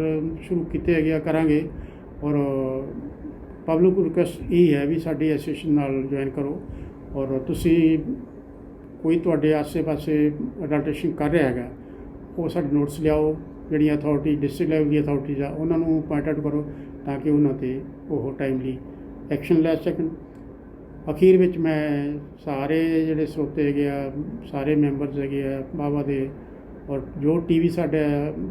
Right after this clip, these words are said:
ਚੈਨਲ ਦੇਖ ਰਹੇ ਹੈਗੇ ਆ, ਉਹਨਾਂ ਨੂੰ ਰਿਕੁਐਸਟ ਹੈਗੀ ਆ ਵੀ ਸਾਡੇ ਐਸੋਸੀਏਸ਼ਨ ਨਾਲ ਜੁਆਇਨ ਕਰੋ ਔਰ ਜੋ ਵੀ ਇੱਕ ਆਦਮੀ ਕ੍ਰਾਈਮ ਕਰਦਾ, ਅਡਲਟ੍ਰੇਸ਼ਨ ਕਰਦਾ ਹੈਗਾ, ਉਹ ਕੰਸਰਨ ਅਥਾਰਟੀਜ਼ ਨੂੰ ਪੁਆਇੰਟ ਆਊਟ ਕਰੋ,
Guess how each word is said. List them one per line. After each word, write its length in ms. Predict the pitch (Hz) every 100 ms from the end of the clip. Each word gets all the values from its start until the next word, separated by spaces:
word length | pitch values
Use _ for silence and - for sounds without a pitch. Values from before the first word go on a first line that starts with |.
| -
ਚੈਨਲ 320 | 147 147 143
ਦੇਖ 240 | 131 143 160
ਰਹੇ 100 | 156
ਹੈਗੇ 200 | 139 139
ਆ, 140 | 135 - - - - 156
ਉਹਨਾਂ 200 | 151 151
ਨੂੰ 140 | 147
ਰਿਕੁਐਸਟ 340 | 147 160 160
ਹੈਗੀ 200 | 151 127
ਆ 80 | 139 151 - - -
ਵੀ 240 | 147 147
ਸਾਡੇ 460 | 143 151 131 143 143
ਐਸੋਸੀਏਸ਼ਨ 400 | 139 156 147 156
ਨਾਲ 260 | 143 135 131
ਜੁਆਇਨ 260 | 139 143
ਕਰੋ 360 | 143 156 151 - - - - -
ਔਰ 460 | 156 151 147 147 143 135
ਜੋ 200 | 147 170
ਵੀ 120 | 185 190
ਇੱਕ 80 |
ਆਦਮੀ 500 | 170 160 151 156 151 147
ਕ੍ਰਾਈਮ 280 | 143 147 147
ਕਰਦਾ, 340 | 139 139 135
ਅਡਲਟ੍ਰੇਸ਼ਨ 460 | 131 151 151 - 151
ਕਰਦਾ 320 | 147 135 127
ਹੈਗਾ, 240 | 123 131 - - - - - -
ਉਹ 240 | 147 147 147
ਕੰਸਰਨ 520 | 151 - 165 156 160
ਅਥਾਰਟੀਜ਼ 400 | 156 151 156 147
ਨੂੰ 460 | 151 151 151 151 147
ਪੁਆਇੰਟ 200 | 156 156
ਆਊਟ 100 | 156
ਕਰੋ, 360 | 151 151 151